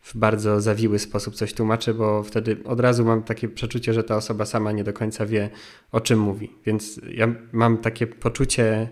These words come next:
ogromnej odpowiedzialności, jak zaczynam nagrywać jakiś materiał. Jak czuję, że czegoś nie do końca kumam, to po prostu nie robię tego, nie? Bo, mm, nie chcę ludzi robić w konia. Więc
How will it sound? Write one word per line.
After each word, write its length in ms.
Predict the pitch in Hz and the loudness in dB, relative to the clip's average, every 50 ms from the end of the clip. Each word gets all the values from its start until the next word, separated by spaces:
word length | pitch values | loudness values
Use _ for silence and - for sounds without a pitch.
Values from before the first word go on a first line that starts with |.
| - _ _ - | -10 _ _ -4
ogromnej 460 | 120 113 113 120 117 120 123 120 113 | -2 0 4 4 4 6 6 4 4
odpowiedzialności, 760 | 113 110 113 117 113 113 113 113 110 113 120 117 117 - - | 2 0 0 0 0 2 2 4 4 4 4 4 2 0 -2
jak 80 | 107 110 | 0 0
zaczynam 360 | 107 107 - - 117 107 107 | 0 -2 -2 -2 0 0 2
nagrywać 380 | 110 110 113 113 107 107 104 104 | 2 0 2 0 0 0 0 -2
jakiś 260 | 104 - 117 117 - | -4 -6 -6 -4 -2
materiał. 440 | 107 107 - 117 113 123 139 151 151 - - - - - - | -2 -2 0 0 0 2 2 0 -2 -6 -12 -20 -20 -8 -2
Jak 180 | 123 117 104 - | 0 0 0 2
czuję, 260 | - 135 127 123 113 | 4 4 6 6 6
że 100 | 113 110 | 4 2
czegoś 300 | 113 - 110 113 113 - | 0 -2 -2 -2 -2 -2
nie 80 | 113 110 | -2 -2
do 100 | 113 110 | -2 0
końca 280 | - 113 113 - 110 | 0 0 0 0 -4
kumam, 360 | 113 - 117 110 135 165 180 175 - - - - - _ _ _ _ | -4 -2 -2 -2 -2 -2 -4 -6 -10 -16 -20 -20 -20 _ _ _ _
to 220 | - 127 117 117 113 | 2 4 4 4 4
po 120 | - 117 | 2 2
prostu 300 | 113 117 113 117 - 120 | 2 2 2 2 2 2
nie 120 | 113 113 110 | 4 4 4
robię 220 | 113 104 104 98 | 4 2 0 0
tego, 240 | - 98 95 101 95 | -2 -2 -2 -2 0
nie? 160 | 98 110 113 | 0 0 0
Bo, 380 | 117 117 110 110 110 110 107 - | 0 0 0 0 0 -2 -4 -6
mm, 420 | - - 117 113 113 113 113 117 120 | -8 -8 -6 -4 -2 0 0 2 2
nie 120 | 123 123 | 2 2
chcę 480 | 120 - - 120 113 113 113 113 113 110 | 0 0 0 2 4 4 4 4 2 2
ludzi 300 | 110 110 110 107 113 107 | 0 0 0 0 0 0
robić 260 | 110 101 107 101 - | 0 0 -2 -4 -6
w 40 | - | -6
konia. 260 | - 95 92 92 - - - - - - - _ - | -8 -8 -8 -8 -10 -14 -16 -20 -20 -20 -8 _ 2
Więc 340 | 117 113 113 113 - - | 4 4 4 2 -4 -8